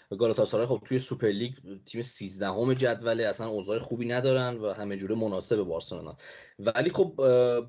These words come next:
بازیایی که حالا تو همین مرحله خیلی جذابن، ب-، اه، سویا و وستهامه که به نظرم خیلی دیدنیه، آتالانتا و لورکوزنه. آره اینا خیلی بازیای جذابیان که می‌شه اگه پنجشنبه شب اگه وقت آزاد داشته باشین می‌تونین نگاه بکنین و ازش لذت ببرین.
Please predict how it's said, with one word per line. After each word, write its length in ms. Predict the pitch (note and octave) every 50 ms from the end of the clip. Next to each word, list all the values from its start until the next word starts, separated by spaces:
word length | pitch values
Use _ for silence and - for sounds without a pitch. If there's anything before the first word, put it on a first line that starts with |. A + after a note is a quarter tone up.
| - - -
بازیایی 400 | A#2 A#2+ B2+ B2 A#2+ C3 D3+ G3
که 60 | G#3+
حالا 120 | F#3 F3 G3
تو 120 | - G3
همین 220 | E3 E3+ F3+ G3
مرحله 320 | G3+ F3 C#3 A#2 A#2 A#2+ A#2+
خیلی 220 | A#2 C3+ B2+ C3
جذابن، 560 | C3 - A#2 A2 G#2+ A#2 A2 G#2+ B2+ C#3+ D#3
ب-، 120 | D3 C3 A2 -
اه، 240 | G#2 A2 G#2+ G2+
سویا 460 | F#2+ - - - A2+ G2+ G#2 G#2+ A#2 C#3
و 140 | D3+ -
وستهامه 460 | C#3 A#2 G#2+ - - B2 C3+ D3 D3 C#3+
که 140 | - C#3
به 120 | B2+ G#2+ A2
نظرم 320 | A2 G#2+ A2 A2+ A2 A2
خیلی 220 | A2 - A#2 G#2+ G#2+
دیدنیه، 600 | G2+ G2+ G#2 G2+ G#2 G#2 G2+ G2+ G2+ G2 G2+ G2
آتالانتا 640 | F2+ C#2+ F#2 F2+ - G#2 G2 F#2+ F2+ E2+ - G#2+
و 40 | A2+
لورکوزنه. 880 | A#2+ A#2 G2 G2 F#2 F#2+ G2+ F#2 F2+ F#2+ G#2+ A#2 A#2+ A#2 A2 G#2+ G2+ - - - - - -
آره 120 | - G2+ A2
اینا 220 | G#2 G#2 G2+ A2
خیلی 380 | B2+ - C3 - A#2 B2 B2 A#2
بازیای 360 | F#2+ G2 G2 F#2+ G2 G2 G2+
جذابیان 540 | G2 G2 F#2 F2+ F2+ G2 F#2+ G2 G2+ G#2 G#2
که 160 | - G#2 F#2+
می‌شه 440 | G2 G2 G2+ - - A2 G#2+ G2+ - -
اگه 160 | F#2 F2+ -
پنجشنبه 520 | _ A2 G2+ F#2 - - G2 F#2 F2+ F#2+
شب 240 | F2+ - G#2+ G2+ - -
اگه 180 | G#2 F#2+ F#2
وقت 280 | F#2+ G2 G2 F#2 - -
آزاد 380 | G2+ F#2 C3 - - G2+ G2 -
داشته 240 | G#2 F#2 - -
باشین 280 | G2 F#2+ F#2+ - - A2
می‌تونین 280 | A2+ G#2+ A#2+ A2+ A2 G#2+
نگاه 280 | G2 F#2+ G2 G2+ G#2+
بکنین 260 | A2 - A#2+ A2 A2
و 180 | G#2 G#2 F#2 F2+ - - - - - - - _ _ _
ازش 260 | F#2 F2+ G#2 G#2 -
لذت 280 | A2 G2 F#2+ G2+ A2+ B2
ببرین. 560 | D3+ D3 C#3 C#3+ C#3 C3+ C3+ C#3 C#3 C#3+ C#3